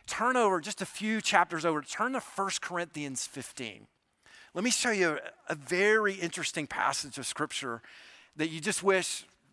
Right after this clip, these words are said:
you know, Paul would elaborate a little bit more on, but he really explains, you know, this. Notice, look at verse nine, and I'll just kinda walk us through it.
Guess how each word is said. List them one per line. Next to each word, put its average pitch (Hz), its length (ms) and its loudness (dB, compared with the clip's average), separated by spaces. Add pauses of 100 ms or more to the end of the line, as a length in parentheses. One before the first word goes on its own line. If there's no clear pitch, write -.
(440)
you 156 140 -6
know, 151 100 2
Paul 185 340 6
would 151 160 2
elaborate 151 540 6
a 147 60 -6
little 147 300 0
bit 165 140 2
more 147 300 0
on, 135 340 2
but 143 180 -2
he 151 220 -6 (120)
really 202 320 -2
explains, 143 1000 -2 (640)
you 147 140 -4
know, 127 160 0
this. 113 480 -4
Notice, 202 480 0 (520)
look 220 280 -2
at - 80 -2
verse 151 400 0
nine, 127 420 -2 (180)
and 139 80 -4
I'll 151 120 2
just 147 140 -6
kinda 135 180 -2
walk 113 280 -4
us 120 100 -12
through - 240 -12
it. 85 120 -14